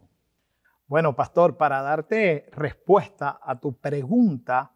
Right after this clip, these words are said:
voy a tomar como referencia la Biblia, lenguaje sencillo. Vamos a ver cómo este pasaje bíblico aparece en esta traducción. Entonces nos encontramos en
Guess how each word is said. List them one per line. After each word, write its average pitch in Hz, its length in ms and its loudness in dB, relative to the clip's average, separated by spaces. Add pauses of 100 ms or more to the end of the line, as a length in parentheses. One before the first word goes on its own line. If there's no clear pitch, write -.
(600)
voy 170 220 6
a 226 60 4
tomar 160 380 2
como 196 280 -2
referencia 143 1200 -6 (300)
la 147 260 2
Biblia, 185 500 -2
lenguaje 147 560 -4
sencillo. 131 540 -6
Vamos 180 200 4
a 202 40 6
ver 175 180 2
cómo 208 540 -2
este 190 380 -4
pasaje 190 640 -2
bíblico 190 540 -2
aparece 160 880 0 (380)
en 208 440 2 (180)
esta 147 380 0
traducción. 123 760 -6 (520)
Entonces 139 360 2
nos 220 180 4
encontramos 175 720 0
en 202 340 -6